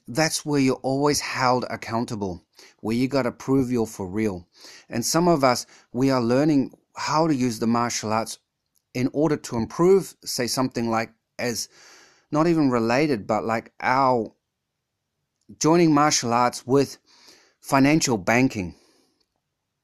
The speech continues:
Now, where's the glory in that? Okay, you can't see any fist flying, any punching, there's no gangsters, there's no nothing, but saddled with debt and trying to pay it off and trying to live the martial arts life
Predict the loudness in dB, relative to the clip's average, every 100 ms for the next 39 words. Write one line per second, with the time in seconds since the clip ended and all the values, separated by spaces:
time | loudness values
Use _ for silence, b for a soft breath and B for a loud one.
0 | _ _ _ _ _ _ _ _ _ _
1 | _ _ _ _ _ _ 0 2 4 2
2 | 2 0 2 4 4 4 2 4 4 2
3 | -4 _ -12 -8 0 2 2 0 0 0
4 | 2 2 2 4 4 2 0 0 0 -2
5 | 0 2 4 4 2 2 0 0 -2 0
6 | 2 4 4 2 2 2 2 2 2 -2
7 | -4 -2 0 2 4 4 2 -2 2 4
8 | 4 B B B B B B 2 6 8
9 | 6 4 2 0 2 4 2 -2 -20 B
10 | B B B B B B B 0 4 4
11 | 4 2 0 0 2 2 0 -4 -14 b
12 | b b b b _ B B B B -2
13 | 0 2 4 4 4 2 2 2 2 0
14 | -2 -2 0 0 -4 -4 -4 -4 -10